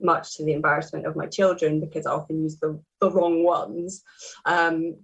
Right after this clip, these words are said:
but, you know, I think they, they do definitely add more of a, a kind of emotional flex to what I'm putting online,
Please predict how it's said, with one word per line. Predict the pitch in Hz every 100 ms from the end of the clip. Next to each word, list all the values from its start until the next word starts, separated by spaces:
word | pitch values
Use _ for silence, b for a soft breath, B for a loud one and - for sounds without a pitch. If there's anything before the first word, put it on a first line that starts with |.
| -
but, | 185 - - - _ _ _ _ -
you | 190
know, | 165
I | 175
think | 233 226
they, | 214 185 180 - 190 170 - _
they | 202 196
do | 196 240 202
definitely | 202 - - 175 147
add | 156 165 330 - _ _ _ _ _ _ _ -
more | 180 196 185 175
of | 165
a, | 165 160 -
a | 170
kind | 156 175 170
of | -
emotional | 185 220 247 240 180 170 170 170 170 _
flex | - 196 - - -
to | 170
what | 151
I'm | 160
putting | 160 170 - 156 151 156 -
online, | 175 160 160 151 185 -